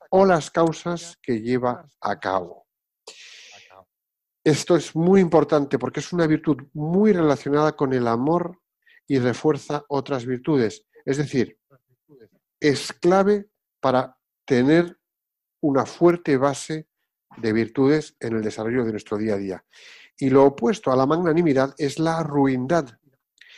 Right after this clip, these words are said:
Es decir, la pequeñez y la miseria de alma, que hoy por hoy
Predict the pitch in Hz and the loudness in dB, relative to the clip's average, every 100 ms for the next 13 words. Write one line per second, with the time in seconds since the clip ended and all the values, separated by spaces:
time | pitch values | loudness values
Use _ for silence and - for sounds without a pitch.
0 | - - _ _ _ _ - 131 127 160 | -20 -20 _ _ _ _ -4 -2 0 2
1 | 135 107 _ _ _ _ _ - 131 127 | 2 0 _ _ _ _ _ -6 -2 0
2 | 123 135 120 131 165 190 - - _ _ | 0 -2 -2 0 2 2 -2 -16 _ _
3 | - 139 131 120 117 - 143 151 127 120 | -10 -2 -2 -2 -4 -4 -2 -2 -2 0
4 | 127 110 98 - _ _ 113 120 156 - | 0 -2 -6 -10 _ _ -4 -2 -2 -6
5 | - 143 151 117 113 117 123 | -4 -2 0 0 0 0 -4